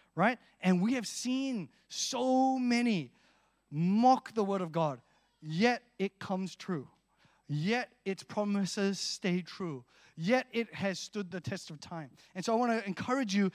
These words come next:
not to take the, the, the, the lens as you read some of these stories and go, "Oh, how silly of them. How crazy it is." That you don't take this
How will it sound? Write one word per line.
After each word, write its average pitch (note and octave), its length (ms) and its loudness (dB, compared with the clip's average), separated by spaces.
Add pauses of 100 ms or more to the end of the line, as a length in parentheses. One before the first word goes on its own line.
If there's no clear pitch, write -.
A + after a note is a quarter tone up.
(160)
not A3+ 220 2
to A#3 80 -6
take A3+ 320 0
the, F#3+ 180 6 (420)
the, G3 260 6
the, F#3 140 6
the F3 120 4
lens F3+ 500 2
as E3 160 -8
you F3+ 80 0
read G#3+ 280 2
some A#3 120 -8
of G#3+ 60 -6
these G3+ 140 -6
stories G3 560 -2
and F3 120 -4
go, F#3 220 0
"Oh, G#3+ 400 4
how G3 160 0
silly G#3 420 -2
of F3+ 120 -2
them. E3 280 -4 (120)
How G#3 140 -8
crazy G3+ 420 -8
it E3+ 160 -6
is." D#3+ 300 -10 (640)
That F#3+ 100 -2
you F3 100 6
don't G#3 240 4
take G#3 180 -8
this F#3 240 -4